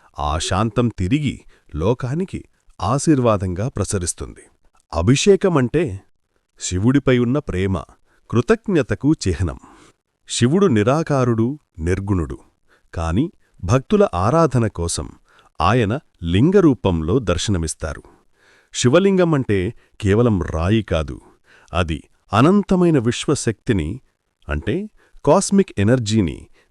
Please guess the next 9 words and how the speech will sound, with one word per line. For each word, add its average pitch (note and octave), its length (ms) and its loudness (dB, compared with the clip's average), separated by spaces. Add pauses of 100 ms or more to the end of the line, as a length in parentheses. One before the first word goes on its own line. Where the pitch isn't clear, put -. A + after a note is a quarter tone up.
నిరంతరం F3 600 2 (100)
తనలోకి B2+ 440 2
ఆకర్షించే, E2+ 800 -4 (320)
కేంద్రీకరించే A#2 840 2
ఒక A#2+ 320 0 (300)
శక్తి - 440 -6
కేంద్రం. F2 460 -4 (600)
ఉష్ణం, C3+ 520 0 (640)
వైరాగ్యం. D#2 640 -6